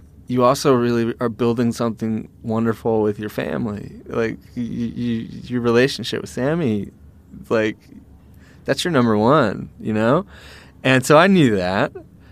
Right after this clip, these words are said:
but you, you were trying to figure out what to do. And, uh, well, I've been learning some of the things that we've said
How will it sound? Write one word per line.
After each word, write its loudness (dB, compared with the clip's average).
but 2
you, 4
you 4
were -2
trying 4
to 2
figure 2
out 6
what 2
to -10
do. 2
And, 2
uh, 0
well, 6
I've 2
been 4
learning 6
some 2
of 4
the 4
things 0
that 0
we've 0
said 4